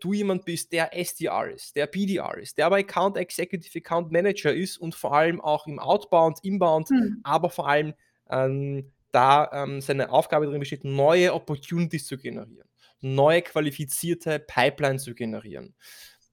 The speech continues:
Speaker 1: dann schau auf jeden Fall auch bei der Prospecting Mastery vorbei, denn dort
Speaker 2: Hm.
Speaker 1: lernst du alles von A bis Z, wie du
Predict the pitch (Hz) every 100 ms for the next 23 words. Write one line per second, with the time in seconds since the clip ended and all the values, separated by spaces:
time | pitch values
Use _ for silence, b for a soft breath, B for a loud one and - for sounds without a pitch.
0 | - 127 156 170 175 147 139 143 165 160
1 | 151 131 - 123 113 - 170 - 180 175
2 | 170 165 - 165 156 151 151 156 156 -
3 | 127 131 131 147 247 220 131 - - 131
4 | 151 - 139 127 147 143 - - 156 -
5 | - b b b 131 160 151 127